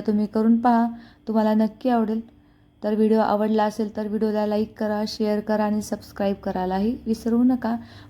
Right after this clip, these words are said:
बाकीचेही व्हिडिओ आहेत आपले, तेही तुम्ही जाऊन पहा. पाहू शकता मस्त झालेली आहे.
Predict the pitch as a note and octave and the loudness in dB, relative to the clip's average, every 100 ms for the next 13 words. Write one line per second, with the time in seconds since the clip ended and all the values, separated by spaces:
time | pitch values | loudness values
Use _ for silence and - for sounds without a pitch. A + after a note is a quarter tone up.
0 | - G3+ G3+ A3+ A#3 A#3+ A#3 A3+ A3 A#3+ | -4 -4 -2 0 4 4 4 2 0 0
1 | B3 A#3+ G#3+ A3 G#3 - G#3+ A3+ G#3 G#3+ | 0 0 -4 -4 -8 -2 -2 0 -2 -2
2 | G3 G#3 A#3+ C4+ B3 A#3+ - - - _ | -4 -4 -4 0 2 0 -6 -20 -20 _
3 | _ - _ - - - - - - - | _ -20 _ -20 -20 -20 -20 -20 -20 -20
4 | - - - - - - - - - - | -20 -20 -20 -20 -20 -20 -20 -20 -20 -20
5 | - - - - - - - - - - | -20 -20 -20 -20 -20 -20 -20 -20 -20 -20
6 | - - - - - - - - - - | -20 -20 -20 -20 -20 -20 -20 -20 -20 -20
7 | - - - A3 G3+ A3 - A3+ A3 A3 | -20 -20 -6 -4 -4 -8 -8 0 0 0
8 | - A3 G#3 A3 G#3 A3+ | -4 -4 0 0 0 0